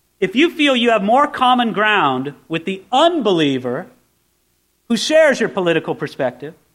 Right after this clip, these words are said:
then with the believer who doesn't share it, what's more important to you? Your identity in Christ or your political perspective?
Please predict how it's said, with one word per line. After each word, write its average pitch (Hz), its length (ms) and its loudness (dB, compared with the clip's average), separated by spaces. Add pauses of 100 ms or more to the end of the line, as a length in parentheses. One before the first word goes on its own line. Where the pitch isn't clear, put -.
(540)
then 240 180 2
with 254 200 0
the 233 80 2
believer 240 540 2
who 220 120 0
doesn't 277 360 0
share 156 340 -2
it, - 220 -4
what's 247 200 -4
more 247 140 0
important 233 400 -4
to 156 60 -8
you? 127 80 -4
Your 151 300 -2
identity 190 440 -2
in 190 100 -6
Christ 226 400 -4
or 208 40 -4
your 185 100 -6
political 175 380 -8
perspective? 110 520 -16